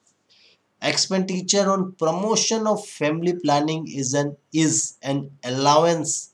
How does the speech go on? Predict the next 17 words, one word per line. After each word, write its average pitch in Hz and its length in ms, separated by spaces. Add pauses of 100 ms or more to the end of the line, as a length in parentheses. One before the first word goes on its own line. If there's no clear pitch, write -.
(540)
as 135 140
deduction 127 580
under 120 180
section 117 360
इतना 113 340
of 104 120
the 110 140
Income 104 320
Tax 104 260 (240)
Act। - 240 (640)
थर्टी 135 220
सिक्स - 640
वन 151 260
में 156 180
डिडक्शन 120 440
मिलता 110 440
है 127 160